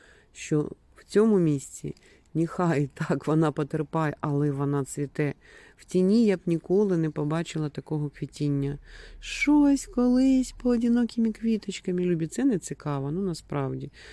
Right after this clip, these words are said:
Цікаво отримати ось таку фієрію, ось таку відданість цвітінню троянди. І все рівно вона,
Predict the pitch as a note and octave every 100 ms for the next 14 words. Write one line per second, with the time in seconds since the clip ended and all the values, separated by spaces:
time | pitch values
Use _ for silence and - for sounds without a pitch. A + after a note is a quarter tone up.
0 | - - F3 C#4+ C4+ F3+ D#3+ G#3 G3 D#3+
1 | - D3 - - - - - - - A3+
2 | G#3 - F#3 - F3+ - F3+ F3 F3+ F3+
3 | D#3+ D3 C#3+ C#3+ C#3+ _ - - - D3+
4 | - E3+ - E3+ D3+ D#3+ B2+ C3 C3+ B2+
5 | B2 - - C3 - C#3 C3+ C3 B2+ B2+
6 | _ - C#3 C3 B2+ B2+ B2 C3 - _
7 | _ _ - D#3+ D3+ - F3 F#3 C4 A#3
8 | F3+ D#3+ E3 E3+ F#3+ G#3 A3 A3 A3 A3+